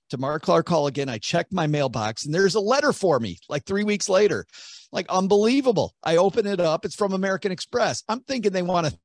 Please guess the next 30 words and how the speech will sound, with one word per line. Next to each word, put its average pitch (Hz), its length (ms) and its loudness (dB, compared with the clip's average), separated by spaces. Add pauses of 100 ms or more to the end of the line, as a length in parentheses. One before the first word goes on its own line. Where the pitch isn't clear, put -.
(160)
thank 165 240 -2
me. 98 240 -8 (200)
You 156 100 -2
know, 156 140 0
they're 170 160 0
like, 160 220 2
"Thank 214 260 -2
you, 170 100 -6
Joe. 147 300 2 (320)
Hey, 160 260 0 (120)
hey, 180 160 0
brother, 160 420 2
we 196 100 -2
did 185 160 0
this 180 160 0
<laughs> - 160 -12
together. 190 420 0
You 196 120 -4
took - 200 -8
your 180 120 0
friends 185 440 -4
out, 170 300 0
used 180 320 -4
our 170 160 2
card. 151 380 -4
Good 170 200 -4
for 165 140 -4
you. 151 200 0
That's 135 280 -2
great." 151 400 -4